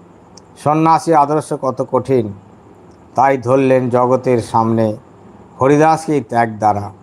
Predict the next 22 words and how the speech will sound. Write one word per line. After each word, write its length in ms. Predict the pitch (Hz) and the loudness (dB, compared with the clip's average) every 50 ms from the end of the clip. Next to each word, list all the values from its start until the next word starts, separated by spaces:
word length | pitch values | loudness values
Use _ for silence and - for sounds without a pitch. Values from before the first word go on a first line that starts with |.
| - - - - - - - - - - - - - - - - - - - | -20 -20 -20 -20 -20 -20 -20 -20 -20 -20 -20 -20 -20 -20 -20 -20 -20 -8 -2
তাই 360 | 127 139 151 160 170 165 165 - - - - - _ - _ _ - _ - - - | 0 2 2 2 0 -2 -6 -8 -18 -20 -20 -20 _ -20 _ _ -20 _ -20 -20 -6
আদর্শ 400 | - 127 127 135 160 160 160 - | -2 -2 0 2 2 0 0 -2
ধরলেন 460 | 151 123 123 135 135 135 131 131 127 | -4 -2 0 0 2 2 2 0 2
জগতের 380 | 117 123 120 117 120 117 117 226 | 2 0 0 0 -2 -4 -4 -8
সামনে। 460 | - - - 110 104 101 101 104 101 101 - - - - - - - - - - - - - - - - - - - - - - | -10 -6 -6 -6 -6 -6 -8 -12 -12 -14 -16 -20 -20 -20 -20 -20 -20 -20 -20 -20 -20 -20 -20 -20 -20 -20 -20 -20 -20 -18 -10 0
জুডাস 680 | 110 143 151 156 170 165 165 160 160 - - - - - - - - - - - - - - - - - - - | 2 4 4 6 4 4 2 0 -2 -10 -18 -20 -20 -20 -20 -20 -20 -20 -20 -20 -20 -20 -20 -20 -20 -20 -8 -2
ইস্কেরিয়ট 640 | 139 143 - - - 160 160 156 156 156 156 151 147 | -2 -2 -2 -2 0 2 2 4 4 4 4 2 0
যিশুকে 560 | - 131 117 127 139 135 - 160 147 151 151 | -4 -8 -4 -4 -6 -4 -2 -4 0 0 0
ত্যাগ 240 | 131 - 131 131 131 160 | 2 2 0 0 0 -2
করলেন 460 | - 143 139 139 139 139 139 135 143 147 - - - - - - - - - - - - - | -2 0 0 2 2 0 0 -2 -4 -12 -16 -20 -20 -20 -20 -20 -20 -20 -20 -20 -20 -14 -2
ত্রিশটি 440 | - 160 175 180 170 - - 160 156 | 2 4 4 4 2 0 -2 -2 0
মুদ্রার 560 | 139 127 131 120 110 107 123 127 123 113 101 | 2 2 0 -2 -2 0 0 0 0 0 -2
জন্য। 360 | 101 110 107 101 101 104 101 101 - - - - - - - - - - - - - | -6 -6 -6 -6 -8 -10 -12 -14 -18 -20 -20 -20 -20 -20 -20 -20 -20 -20 -20 -14 -4
এতে 260 | 123 127 120 147 139 | -4 -2 0 0 -2
তাঁর 340 | 110 - 135 143 160 165 147 | 0 0 2 2 2 2 0
দোষ 240 | 147 139 120 - 127 | -2 -4 -4 -4 -4
নাই। 300 | 117 117 113 110 107 - - - - - - - - - - - - - - - - | 0 0 0 0 -2 -6 -12 -18 -20 -20 -20 -20 -20 -20 -20 -20 -20 -20 -20 -16 -2
এতে 260 | - 135 147 143 - 160 | 0 0 0 2 2 4
এই 160 | 160 165 156 | 4 4 2
শিক্ষা 460 | - - 170 165 170 - 202 180 165 | 2 -2 -4 -4 -4 0 0 2 2
হচ্ছে 340 | 156 147 120 - - 131 113 | 2 -2 -4 -4 -6 -4 -2
যে 180 | 110 110 110 | -2 -2 -4